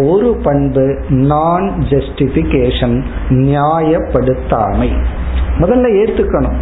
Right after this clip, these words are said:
என்னிடத்துல இந்த பலகீனம் இருக்கு, நான் முயற்சி பண்றேன். இப்ப யாரு என்ன சொன்னாலும் அதை ஏற்றுக்கொண்டு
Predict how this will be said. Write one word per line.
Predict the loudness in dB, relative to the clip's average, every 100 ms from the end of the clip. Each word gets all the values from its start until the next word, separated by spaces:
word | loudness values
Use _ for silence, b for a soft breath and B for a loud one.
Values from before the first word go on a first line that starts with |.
| 0
என்னிடத்துல | 0 0 0 0 0
இந்த | 0
பலகீனம் | 0 0 0 0 0
இருக்கு, | 0 0 0
நான் | 0 2
முயற்சி | 2 0 -2 -4
பண்றேன். | -2 -4 -2 -4 -4 -6 -4 B B B
இப்ப | 0 0
யாரு | 2 2 2 2
என்ன | 2 2 0 0
சொன்னாலும் | 0 2 2 0 0 -2 -2
அதை | 0 2 2
ஏற்றுக்கொண்டு | 2 0 -2 -2 0 0 0 2 2